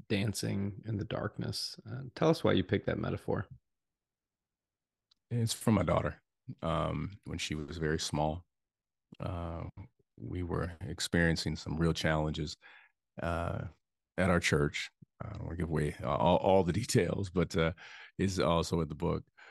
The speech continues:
Speaker 2: But I, I witnessed her late at night when I thought someone broke into our house, uh, and I was looking to, um,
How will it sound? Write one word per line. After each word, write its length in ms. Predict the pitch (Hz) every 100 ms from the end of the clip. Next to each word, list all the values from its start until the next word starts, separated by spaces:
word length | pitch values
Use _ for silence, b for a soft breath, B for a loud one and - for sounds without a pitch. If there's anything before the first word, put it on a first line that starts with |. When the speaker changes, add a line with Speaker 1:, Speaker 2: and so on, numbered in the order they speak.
| B _ _
Speaker 2:
But 260 | - 92 85 - 113 - _ _ -
I, 240 | 78 85 -
I 160 | - 87
witnessed 640 | 90 107 110 110 104 -
her 420 | 78 76 76 82 _ _ _ _ _ _ _ _ -
late 600 | 90 95 95 98 - - -
at 160 | - 87
night 320 | 85 80 80
when 140 | 80 78
I 60 |
thought 320 | 78 80 82
someone 320 | - 78 78 76
broke 260 | 78 -
into 260 | 87 - 80
our 140 | 80
house, 540 | - - - 85 - - _ _ _ _ _ _ -
uh, 380 | 82 82 80 78
and 140 | 50 80
I 20 |
was 220 | 80 85
looking 460 | 76 82 - 76 80
to, 400 | - 82 80 82 95 -
um, 680 | 90 87 87 87 90 92